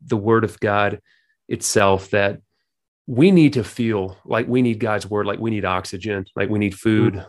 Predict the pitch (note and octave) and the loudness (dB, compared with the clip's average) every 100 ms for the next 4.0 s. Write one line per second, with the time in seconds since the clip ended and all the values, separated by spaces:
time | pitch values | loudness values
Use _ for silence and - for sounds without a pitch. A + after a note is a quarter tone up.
0 | - G#2 G#2+ G#2 - - A2 G#2 G#2 - | -6 -4 -4 -4 -6 -2 0 0 -2 -10
1 | - - _ A2 F#2+ F2+ F2 G#2 - D3 | -20 -20 _ 0 2 0 -4 -10 -2 4
2 | C#3 A2+ B2 A#2 F#2+ G#2+ G#2+ - A2+ _ | 4 4 2 2 0 -2 -2 -4 -6 _
3 | - A2 G2+ F#2 G2+ F#2+ - G2+ F2+ - | -6 -2 0 0 -4 -4 -4 -6 -6 -10